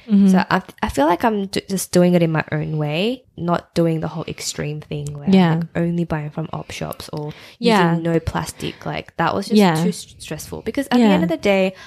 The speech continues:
Speaker 2: I'm just one consumer.
Speaker 1: Mm-hmm.
Speaker 2: It's actually, like, the bigger companies that need to make the
Speaker 1: Yeah,
Speaker 2: changes.
Speaker 1: exactly.
Speaker 2: Why am I carrying all this stress on
Speaker 1: Mm-hmm.
Speaker 2: my shoulders? I'm
Speaker 1: Yeah.
Speaker 2: just one person.
Speaker 1: Yeah.
Speaker 2: You know, why am I, like, losing sleep over this? So
Speaker 1: Don't
Speaker 2: I've sort
Speaker 1: lose
Speaker 2: of
Speaker 1: sleep over it. I
Speaker 2: <laughs>
Speaker 1: think,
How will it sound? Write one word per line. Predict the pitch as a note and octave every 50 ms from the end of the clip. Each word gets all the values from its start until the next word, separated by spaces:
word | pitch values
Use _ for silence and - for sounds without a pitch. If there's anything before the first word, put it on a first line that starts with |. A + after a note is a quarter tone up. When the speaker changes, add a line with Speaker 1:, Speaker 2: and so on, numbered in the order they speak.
| - - _ _
Speaker 2:
I'm | - F#3+ G3
just | A3 C#4 D4+ - -
one | F#3+ F3+ F3 F3+
consumer. | - - F3+ F3 F3 - - - F#3 D#3+ D#3 D#3+ F3 G3 A#3+ C#4 C#4+ - _ G3+
Speaker 1:
Mm-hmm. | G3+ F#3 F#3+ F#3 F3 F3+
Speaker 2:
It's | F3 F3+ - -
actually, | - E3+ F3+ - - - A3+ A#3 A#3+ B3
like, | A#3+ A3+ G#3 F#3 - -
the | F3+
bigger | E3+ _ - D#3 D3+ E3 D#3+
companies | - - - D#3+ D#3+ - - E3 D#3+ D#3 D#3 D#3
that | D#3+ D3+ D3
need | D#3 D#3 D3+
to | D#3 D3+
make | D3+ D3 - -
the | C#3+
Speaker 1:
Yeah, | C#3+ - - D#3+ D3 G#3 G3 G3 F#3+ F#3 F3 E3+
Speaker 2:
changes. | E3 E3+ F3+ _
Speaker 1:
exactly. | F#3 F3+ E3+ F#3 F3+ F3+ F3+ - F3+ F3+
Speaker 2:
Why | F3 F3 G#3+
am | A#3+ A#3+ A3
I | G#3+ G#3+
carrying | - - G3+ F#3+ F#3 F3 F3+ F3+
all | F3 E3+ F3
this | E3 E3+ E3 -
stress | - - - G3+ G#3 G3 F#3+
on | F3+
Speaker 1:
Mm-hmm. | E3 E3
Speaker 2:
my | D3+ D3
shoulders? | D3 - - D#3 D3 D#3 E3+ G#3 C4+ D#4+ D#4+ - - - _ -
I'm | G3
Speaker 1:
Yeah. | G3 G3 F3
Speaker 2:
just | E3+ E3+ E3+ -
one | F3+ F3 F3 F3+
person. | F3 - F3 D#3 D#3 D#3+ - - - - - E3+ _ _ _ _
Speaker 1:
Yeah. | F#3+ F3+ - A3 _ _ _
Speaker 2:
You | F#3+
know, | F3 E3+
why | E3 D#3+ D#3+ E3 F#3 G#3
am | A3+ A3+
I, | G#3+ G3+ F#3+ F3+
like, | E3 D#3 C#3+ - -
losing | E3 D#3+ E3 D#3+ D#3
sleep | - - D#3 D3+ - -
over | D#3+ C#3+ C#3+ C3+
this? | - - - - -
So | -
Speaker 1:
Don't | A#3 D4 E4+
Speaker 2:
I've | E4+
sort | E4+ F4+
Speaker 1:
lose | F4+ C#4
Speaker 2:
of | B3+ A#3
Speaker 1:
sleep | F#3 A3 A#3 A3+ -
over | A3+ G#3 F#3+ F3 E3+
it. | E3+ E3 D#3+
I | D#3+ F#3 G3+
Speaker 2:
<laughs> | -
Speaker 1:
think, | B3 B3+ A#3+